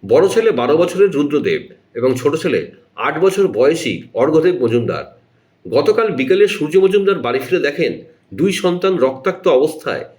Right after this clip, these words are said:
মেঝেতে পড়ে আছে। তার চিৎকার শুনে প্রতিবেশীরা ছুটে আসেন।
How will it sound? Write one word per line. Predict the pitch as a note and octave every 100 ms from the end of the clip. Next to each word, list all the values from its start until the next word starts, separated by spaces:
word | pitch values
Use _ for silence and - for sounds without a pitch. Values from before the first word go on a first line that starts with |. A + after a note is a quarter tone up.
| _
মেঝেতে | A2 C#3 D3 D#3+
পড়ে | B2 G2+
আছে। | D#2+ - D2 _ _ _ _
তার | C#3 C3
চিৎকার | G3 G3 G#3 G#3
শুনে | - A3
প্রতিবেশীরা | G#3 E3 F#3 F#3 G#3 G3
ছুটে | - C#3+ A#2+
আসেন। | - E2+